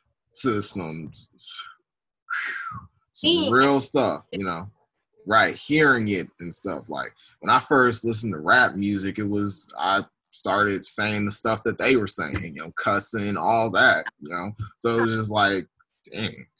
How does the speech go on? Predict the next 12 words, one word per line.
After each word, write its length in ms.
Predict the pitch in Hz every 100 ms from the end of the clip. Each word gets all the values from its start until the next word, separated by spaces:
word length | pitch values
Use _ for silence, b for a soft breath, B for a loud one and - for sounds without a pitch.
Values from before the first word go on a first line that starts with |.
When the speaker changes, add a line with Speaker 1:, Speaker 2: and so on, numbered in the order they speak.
| _ _ _ _ -
Speaker 1:
you 80 | 82
know? 160 | 87
Speaker 2:
Yeah. 200 | 98 262 - _ _ _ _ _ _ _ _ -
And 80 | 277
if 100 | 277
you 100 | 254
treat 400 | - 302 311 - 240
music 460 | 226 254 254 247 -
as 200 | 214 -
a 80 |
form 360 | 208 214 226
of 100 | 202